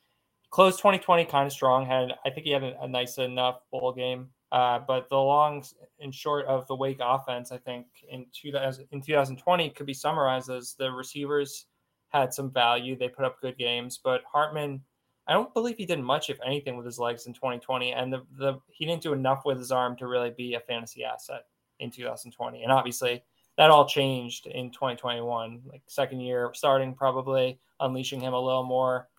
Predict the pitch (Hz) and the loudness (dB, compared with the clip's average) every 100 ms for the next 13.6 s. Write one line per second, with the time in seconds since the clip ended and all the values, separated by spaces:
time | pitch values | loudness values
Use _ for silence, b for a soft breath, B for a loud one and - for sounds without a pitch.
0 | _ _ _ - 127 123 117 120 135 131 | _ _ _ 0 2 2 0 -2 -4 -4
1 | 135 131 127 - 135 123 113 113 127 123 | -4 -4 -4 -4 -6 -4 -4 -4 -10 -10
2 | - 123 123 123 120 123 - - 123 131 | -8 -8 -6 -4 -6 -8 -16 -12 -8 -6
3 | 123 120 120 117 - 120 _ - 131 120 | -4 -4 -6 -8 -12 -18 _ -6 -4 -2
4 | 120 117 - 123 123 127 - - 143 - | -4 -6 -6 -6 -6 -12 -12 -8 -8 -6
5 | 143 139 - - 139 127 127 - - 139 | -4 -6 -6 -4 -4 -4 -10 -14 -8 -8
6 | - 131 117 135 - 131 123 135 - 127 | -4 -4 -4 -10 -6 -6 -6 -12 -6 -6
7 | 120 117 - 123 120 117 120 123 123 123 | -6 -10 -6 -4 -4 -8 -6 -4 -4 -8
8 | 117 - 127 131 127 135 139 131 120 123 | -12 -16 -14 -10 -4 -2 -2 -4 -4 -4
9 | 123 127 117 120 117 117 117 - - _ | -4 -6 -10 -12 -8 -8 -8 -14 -18 _
10 | _ _ _ - 131 123 120 117 120 - | _ _ _ 2 4 4 2 -4 -14 -10
11 | 131 - 120 123 123 120 - - 117 117 | -10 -8 -8 -4 -4 -4 -12 -8 -8 -8
12 | 120 113 117 120 _ - 117 107 110 131 | -8 -10 -12 -16 _ -8 -4 -2 -2 -6
13 | 107 120 113 113 120 | -8 -8 -8 -12 -12